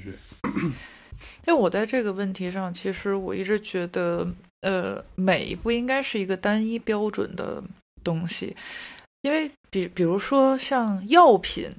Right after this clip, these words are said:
Speaker 2: 它是有单一标准的，它是有一个合格线的。
Speaker 1: 嗯。
Speaker 2: 或者说，嗯，电器这些东西，因为它其实就是一个生与死、是或否一个这样的一个问题。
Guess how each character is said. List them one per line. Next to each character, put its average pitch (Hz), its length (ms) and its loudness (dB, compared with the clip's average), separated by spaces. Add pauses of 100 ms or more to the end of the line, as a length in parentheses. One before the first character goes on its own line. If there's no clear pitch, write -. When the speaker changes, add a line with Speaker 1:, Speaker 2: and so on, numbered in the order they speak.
Speaker 2:
它 196 180 0
是 185 160 -2
有 160 100 0
单 165 260 -4
一 165 80 -2
标 156 260 0
准 - 260 -8
的， - 180 -10
它 - 140 -4
是 180 140 0
有 165 120 -2
一 - 140 -10
个 - 360 -2
合 - 160 -2
格 160 140 2
线 165 280 -4
的。 175 120 -8
Speaker 1:
嗯。 220 240 -2
Speaker 2:
或 208 80 4
者 185 80 4
说， 190 400 0 (400)
嗯， 175 340 0
电 226 280 2
器 285 400 -2 (200)
这 180 140 -2
些 156 160 -2
东 151 240 -6
西， - 240 -8 (460)
因 311 120 -2
为 349 180 2 (520)
它 320 180 0 (100)
其 - 200 0
实 294 160 2
就 302 160 0
是 220 160 0
一 185 160 -4
个 190 140 0
生 247 300 -2
与 196 160 2
死、 - 520 -4
是 - 280 -2
或 202 240 -2
否 - 380 -4
一 110 80 -6
个 151 360 -4 (100)
这 180 100 -2
样 160 100 0
的 143 60 -6
一 - 60 -6
个 - 80 -6
问 - 240 -6
题。 - 240 -10